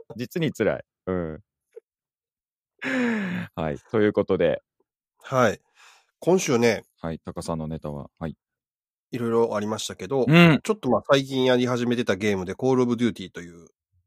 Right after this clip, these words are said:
Speaker 1: うんうん。
Speaker 2: 一人称視点のね、
Speaker 1: はいはいはいはいはい。
Speaker 2: バンバン撃つようなゲームがあって、
Speaker 1: はい。
Speaker 2: これって、プレイステーションももちろん、Xbox、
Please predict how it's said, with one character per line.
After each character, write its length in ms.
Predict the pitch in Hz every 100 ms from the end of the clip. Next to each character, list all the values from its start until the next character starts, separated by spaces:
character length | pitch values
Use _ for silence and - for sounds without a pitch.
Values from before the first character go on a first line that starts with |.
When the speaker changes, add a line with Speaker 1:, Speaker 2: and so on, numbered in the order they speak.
| _ _ -
Speaker 1:
う 40 | 147
ん 20 |
う 20 |
ん。 40 | 95
Speaker 2:
一 140 | 196
人 160 | 123 120
称 300 | 120 117 120
視 140 | -
点 260 | 135 104 92
の 160 | 80
ね、 160 | 131 123
Speaker 1:
は 120 | 220
い 20 | 185
は 60 |
い 40 | 143
は 60 |
い 20 |
は 60 | 123
い 20 |
は 40 | 92
い。 20 |
Speaker 2:
バ 160 | 110
ン 40 | -
バ 140 | 73
ン 40 | 113
撃 80 |
つ 100 | 104 120
よ 60 |
う 40 | 101
な 60 |
ゲ 140 | 92 104
ー 40 |
ム 60 | 95
が 120 | 90
あ 40 |
っ 40 | -
て、 240 | - 139
Speaker 1:
は 200 | 123 104
い。 60 | - -
Speaker 2:
こ 100 | -
れ 60 | 196
っ 20 |
て、 540 | - 117 101 98 95 - _ _ _ _ _ _ _ _ _ -
プ 60 |
レ 80 | 139
イ 40 |
ス 60 | 123
テ 100 | 147
ー 20 |
シ 60 | 117
ョ 40 |
ン 60 | 101
も 20 |
も 80 | 95
ち 100 | 95
ろ 160 | 104 95
ん、 120 | 85 - _ _ _ _
Xbox、 720 | 110 - 104 104 104 - 95